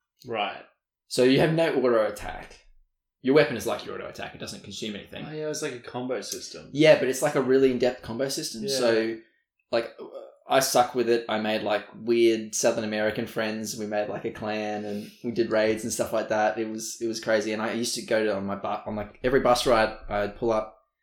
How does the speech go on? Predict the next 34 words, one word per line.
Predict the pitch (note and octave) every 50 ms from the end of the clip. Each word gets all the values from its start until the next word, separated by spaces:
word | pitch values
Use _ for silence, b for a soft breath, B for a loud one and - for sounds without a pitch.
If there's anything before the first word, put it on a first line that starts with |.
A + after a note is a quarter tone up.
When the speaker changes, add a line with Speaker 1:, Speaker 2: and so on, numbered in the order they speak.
| _ _ _ _ _ _ _ _ -
Speaker 2:
how | - A#2+ A#2+
to | A2+
be | A2 A#2+
a | A2+
better | G2+ A#2+ A2 G#2+
healer | G2+ G#2 A2 A2 A2 A2 A2+
and, | A2 G#2+ G2 - _ _ _ _ _ _ _ _
like, | - - A2 A#2+ - - _ _ _ _ _ -
lists | A#2+ B2 B2 A#2+ - D#3+
Speaker 1:
Oh, | E3+ F#3 F#3+
Speaker 2:
and | F#3+ E3+
Speaker 1:
yeah, | D#3 D3
Speaker 2:
stuff. | C#3+ D3+ D#3
Speaker 1:
yeah, | D3 C#3+
yeah. | D3 D3 C#3 C#3 D3 D#3 D#3+ - - _ _ _ _ -
That's | B2 A#2+ A#2+ A#2
Speaker 2:
Um, | A2+ A2
Speaker 1:
good. | A2+ C3 D3+ -
Speaker 2:
yeah, | - C3 A#2 G#2+
I | A2+
got | A2+ B2+ A#2
right | A2+ A2 A2 A2+
into | A2 - A2+
it. | A2+ A2+ A2+ - -
And, | A2+ A2+ A2+ A2+ A2 A2 A2+ A2+ G#2+ - - - - - - - - _ _ _ _ _ - -
uh, | A2+ A2+ G#2+ A2 G#2 F#2+ G2+ - - - - - - _ _ _ _ _ _ -
there | C3 B2 B2+ B2+
would | C3 C3+ C3+ - -
be | - D#3 D3 C#3 A#2+
one | C#3 D3
of | D3 C3+
those | C3 B2 A#2+ - -
things, | D3+ C#3+ B2
w-, | - A#2 A#2 - F2 E2+ - -